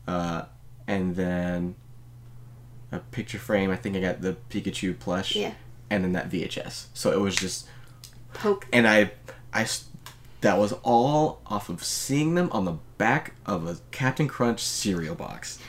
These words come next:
Speaker 2: See,
Speaker 1: That's how I
Speaker 2: I
Speaker 1: got
Speaker 2: knew
Speaker 1: into,
Speaker 2: that.
Speaker 1: that's how
Speaker 2: I
Speaker 1: I
Speaker 2: knew
Speaker 1: got
Speaker 2: it was 'cause of the photo
Speaker 1: Yes.
Speaker 2: thing on a cereal box. So
Speaker 1: Don't
Speaker 2: if you'd
Speaker 1: know
Speaker 2: asked me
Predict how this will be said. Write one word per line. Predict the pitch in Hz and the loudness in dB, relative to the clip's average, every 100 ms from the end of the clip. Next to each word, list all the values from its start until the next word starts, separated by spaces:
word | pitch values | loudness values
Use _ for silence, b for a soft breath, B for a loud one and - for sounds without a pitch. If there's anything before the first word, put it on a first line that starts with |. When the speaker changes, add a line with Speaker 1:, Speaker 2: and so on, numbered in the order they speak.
| B | B
Speaker 2:
See, | - - | 0 6
Speaker 1:
That's | 339 - - | 8 8 6
how | 165 | 6
I | 143 | 8
Speaker 2:
I | 262 | 8
Speaker 1:
got | 233 | 8
Speaker 2:
knew | 226 | 8
Speaker 1:
into, | 277 | 6
Speaker 2:
that. | 196 180 143 - - | 6 6 4 0 -6
Speaker 1:
that's | - 104 131 | 0 2 2
how | - | 6
Speaker 2:
I | 175 | 10
Speaker 1:
I | 226 | 10
Speaker 2:
knew | 240 | 10
Speaker 1:
got | 311 302 | 8 8
Speaker 2:
it | 160 | 6
was | 202 202 | 4 2
'cause | 208 202 | 0 0
of | 127 | -4
the | - | -10
photo | - 208 214 214 85 233 - - b b - - | -2 6 8 6 4 -2 -6 -16 b b -14 -4
Speaker 1:
Yes. | 98 135 - | -2 0 4
Speaker 2:
thing | 208 202 | 6 6
on | - 208 | 8 8
a | 196 | 8
cereal | - 226 208 - | 6 6 6 4
box. | - - - | 0 -4 -2
So | - | 4
Speaker 1:
Don't | 208 | 6
Speaker 2:
if | 220 | 10
you'd | |
Speaker 1:
know | 262 | 10
Speaker 2:
asked | |
me | - | 10